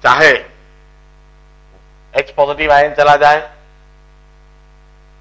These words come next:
अ, चाहे nitrate ion चले जाए, चाहे hydroxyl ion चले जाए,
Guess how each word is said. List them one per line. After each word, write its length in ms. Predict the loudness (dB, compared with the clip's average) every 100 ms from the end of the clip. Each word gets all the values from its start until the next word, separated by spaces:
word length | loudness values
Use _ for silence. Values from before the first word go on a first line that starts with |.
| _ _ _ _ _ _ _ _ _ _ _ _ _ _ _
अ, 140 | -4 -4
चाहे 480 | -4 -10 -6 -2 -2
nitrate 400 | -2 -4 -4 -2
ion 160 | -2
चले 220 | -4 -4
जाए, 180 | 0 0
चाहे 220 | -2 -4
hydroxyl 440 | -2 -2 -4 -6 -8
ion 120 | -8
चले 160 | -10 -10
जाए, 160 | -10